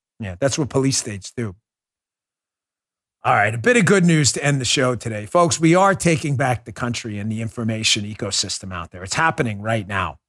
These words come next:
I just want to show you something, to show you how bad it's gotten for the left and why I'm long in the United States. I'm not sure they're gonna be able to continue this much longer. Here's C N N, right? Beloved by the left,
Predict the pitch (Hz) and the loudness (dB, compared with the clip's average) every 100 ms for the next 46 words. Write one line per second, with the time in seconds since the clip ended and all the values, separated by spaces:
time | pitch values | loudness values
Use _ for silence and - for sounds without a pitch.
0 | _ _ - 165 190 208 165 - 156 147 | _ _ -2 0 4 2 2 2 4 4
1 | 120 117 98 107 113 151 127 139 135 139 | 2 0 -4 -4 2 2 4 2 2 4
2 | 131 120 104 - 117 113 101 - 107 98 | 2 2 -4 0 0 0 -4 -8 -6 -2
3 | 113 101 - 107 123 175 180 165 156 156 | 0 0 0 0 2 4 4 4 4 4
4 | 143 139 131 127 117 - 113 90 113 151 | 4 4 4 2 0 -2 -4 -4 0 0
5 | 190 - 208 180 151 151 147 139 135 117 | 0 2 2 4 4 4 4 2 0 -4
6 | 120 139 135 123 98 - 107 101 110 95 | -4 0 2 2 -2 -6 -6 -6 -8 -10
7 | 85 69 _ _ _ _ _ _ _ _ | -12 -20 _ _ _ _ _ _ _ _
8 | _ _ _ _ - 330 - 220 190 165 | _ _ _ _ 2 4 6 6 6 6
9 | 151 107 85 127 139 127 _ 156 160 190 | 4 2 0 2 2 0 _ 4 6 6
10 | 156 139 156 151 131 139 143 127 - | 4 2 4 4 4 4 4 2 -6